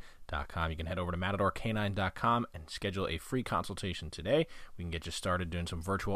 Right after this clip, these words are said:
online coaching for you and your dog. Build the strength and bond that you want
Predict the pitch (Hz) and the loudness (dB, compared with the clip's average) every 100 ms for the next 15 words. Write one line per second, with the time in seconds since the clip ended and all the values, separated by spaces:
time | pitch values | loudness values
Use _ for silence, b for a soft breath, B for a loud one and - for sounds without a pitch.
0 | - 85 85 80 82 - 107 - 98 - | 2 0 0 0 -2 -2 -2 0 -4 -2
1 | 85 95 87 85 127 131 - B B B | -2 0 0 6 10 10 8 B B B
2 | 139 147 113 107 - 113 110 - - 95 | 6 6 6 0 -2 0 0 0 -4 -4
3 | 85 90 87 82 - 80 113 113 95 90 | 0 2 2 0 -2 0 2 2 2 2